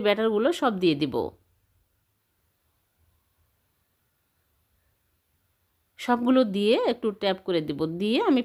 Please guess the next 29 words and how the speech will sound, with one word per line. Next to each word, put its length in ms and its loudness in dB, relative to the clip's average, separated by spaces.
পানির 260 2
ভাপে 300 -2
দিব। 220 -2
আগে 300 2
থেকেই 280 2
চুলায় 360 0
প্যানে 220 -2
পরিমাণ 300 0
মতো 180 -2
পানি 260 -2
দিয়ে 140 -2
পানি 220 -4
ফুটিয়ে 400 -2
নিয়েছি। 280 -2
একটা 220 -6
স্ট্রেনার 400 -6
বসিয়ে 400 -2
স্ট্রেনার 440 -6
উপরে 260 -2
মোল্ড 340 0
দিয়ে 180 0
আমি 120 0
ঢেকে 240 0
রাখবো 360 2
চুলার 240 0
আঁচ 160 0
লো 120 -2
আঁচে 260 -4
করে 280 0